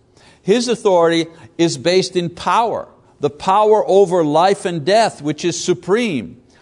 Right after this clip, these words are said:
or divine power. Let's face it, if you have the ability to raise someone from the dead, you've got all the power. <laughs> Somebody else may have a trick or two here or there, be a good, you know, orator, or have a lot of money, or look good in priest clothing, or whatever.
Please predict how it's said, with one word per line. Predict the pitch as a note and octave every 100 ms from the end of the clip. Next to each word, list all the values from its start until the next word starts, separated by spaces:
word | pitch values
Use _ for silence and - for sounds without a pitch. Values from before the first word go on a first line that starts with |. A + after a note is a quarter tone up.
| -
or | D3 D#3
divine | D#3 C#3+ F#3+ A#3 A#3
power. | - D3+ A#2+
Let's | G3 A3
face | A3+ B3+ -
it, | C3+ - - -
if | E3+
you | G#3+ C#4+
have | C4 G3+
the | A3
ability | F#3 A#3+ A3+ - G3+
to | F#3+ D#3+
raise | F#3 A3+ A3
someone | A3+ G#3+ G#3+ G3+
from | G3+ F#3+
the | E3+
dead, | D3 G3 A3 C#3+ A2
you've | D#3 G#3+ G3+
got | G3+ F#3
all | F3
the | E3+
power. | B2+ D3 C3 G2+ - _ _ _ - - -
<laughs> | - - A#2 - - - - - D#3
Somebody | - A#3 C4+ A#3+
else | A#3+ A#3+
may | G#3+ F#3
have | G3
a | G3
trick | - A3 A3
or | G3+
two | F#3 G#3+ A#3 A#3
here | G#3 G#3
or | F3+
there, | F#3+ G#3 G3+
be | F3+
a | F3+
good, | D3+ G3+ G3+
you | F#3+
know, | F#3 F3+
orator, | - E3+ G#3 G3+ G3+ G#3 G3+ F#3+
or | C#3
have | E3+
a | E3+
lot | F#3+ G3
of |
money, | F#3 G3+ G#3 G3+ G3
or | F3 C#3 D3+
look | G3 D#3+
good | F3+ G#3
in | G3
priest | C#3 G3 G3+ -
clothing, | - F#3+ G3+ F#3+ G3+ G3 G3 F#3
or | C3+
whatever. | B2+ D#3+ F#3 G#3+ D3